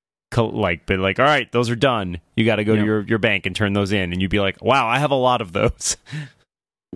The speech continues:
Speaker 2: Apparently what a lot of people did because they knew that those bills were going to be no longer accepted. Is that correct?
Speaker 1: Yeah, so basically what happened is with
Speaker 2: They, it wasn't just that they were gonna stop printing them, they were gonna stop taking them
Speaker 1: Correct, and in
Speaker 2: as
Speaker 1: fact,
Speaker 2: well.
Speaker 1: they have printed new versions of some of them. So that's, like, part of the
Speaker 2: Oh.
Speaker 1: problem is essentially
Speaker 2: Okay.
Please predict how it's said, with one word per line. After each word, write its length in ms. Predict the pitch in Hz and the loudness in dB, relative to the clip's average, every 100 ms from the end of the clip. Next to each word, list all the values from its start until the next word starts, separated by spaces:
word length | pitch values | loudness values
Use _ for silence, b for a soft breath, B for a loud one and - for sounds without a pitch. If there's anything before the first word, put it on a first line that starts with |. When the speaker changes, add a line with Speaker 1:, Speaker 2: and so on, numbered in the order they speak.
| - | -6
Speaker 2:
Apparently 460 | 123 156 240 139 | -4 -2 0 0
what 240 | 113 120 98 | 0 0 -2
a 80 | 110 | -2
lot 140 | 113 | -2
of 60 | 113 | -2
people 160 | 117 | -2
did 320 | 117 135 113 | 0 0 -2
because 220 | - 110 101 | -2 -2 0
they 100 | 110 | 0
knew 160 | 117 | 0
that 140 | 110 110 | -2 0
those 140 | 107 | -2
bills 320 | - 107 104 | -2 -2 -2
were 100 | 101 | -4
going 200 | 101 104 104 | -4 -2 -4
to 60 | |
be 320 | 107 104 101 - | -6 -6 -6 -8
no 200 | 107 101 | -6 -2
longer 380 | 107 107 101 95 | -2 -2 -2 -4
accepted. 540 | - - 120 - 196 | -4 -4 -4 -2 -4
Is 80 | - | -4
that 160 | 110 - | -6 -6
correct? 320 | 127 147 - _ B B B | -6 -6 -12 _ B B B
Speaker 1:
Yeah, 220 | 139 127 | 2 2
so 380 | 104 123 120 120 | 0 0 2 2
basically 420 | 107 135 135 127 123 | 2 0 0 0 2
what 140 | 113 | 2
happened 380 | 113 117 117 104 | 2 0 0 0
is 180 | 98 87 | 0 2
with 320 | 104 92 - | 0 0 -2
Speaker 2:
They, 80 | 127 | 0
it 220 | 147 170 | 0 2
wasn't 240 | 190 208 | 2 2
just 160 | 185 185 | 0 0
that 100 | 175 | 2
they 100 | 160 | 2
were 140 | 151 143 | 2 2
gonna 160 | 131 | 0
stop 320 | - - 123 | -2 0 -2
printing 380 | - 170 139 104 | 0 -2 -2 -4
them, 100 | 95 | -2
they 100 | 98 | -2
were 140 | 113 110 | 0 0
gonna 160 | 104 | -2
stop 260 | - 113 - | -4 -4 -4
taking 380 | - 104 101 95 | -4 -4 -4 -10
them 160 | - | -8
Speaker 1:
Correct, 480 | - - 185 190 - | -4 0 2 0 0
and 100 | 135 | 0
in 120 | 127 120 | 0 2
Speaker 2:
as 60 | |
Speaker 1:
fact, 140 | 147 135 | 2 2
Speaker 2:
well. 80 | |
Speaker 1:
they 100 | 139 | 2
have 160 | 120 - | 0 0
printed 500 | - 143 135 107 - | -2 0 0 -2 -6
new 640 | 113 117 156 170 196 208 170 | -2 0 0 0 2 2 0
versions 640 | 104 107 98 - 90 76 | 0 0 0 -2 -2 -2
of 240 | 101 87 87 | -2 -2 0
some 200 | 120 92 | -2 0
of 100 | 87 | -2
them. 220 | 85 82 | -4 -4
So 380 | - 120 98 98 | 0 0 0 -2
that's, 440 | - 110 110 - | 0 0 0 -4
like, 340 | 113 98 90 - | 0 0 -2 -2
part 200 | 127 131 | 0 2
of 60 | |
the 100 | 101 | 0
Speaker 2:
Oh. 40 | 107 | 0
Speaker 1:
problem 400 | 98 87 90 92 | 0 0 -2 0
is 220 | 98 95 | 0 -2
essentially 520 | 95 - 104 107 98 | -2 -2 0 0 2
Speaker 2:
Okay. 140 | 107 | 0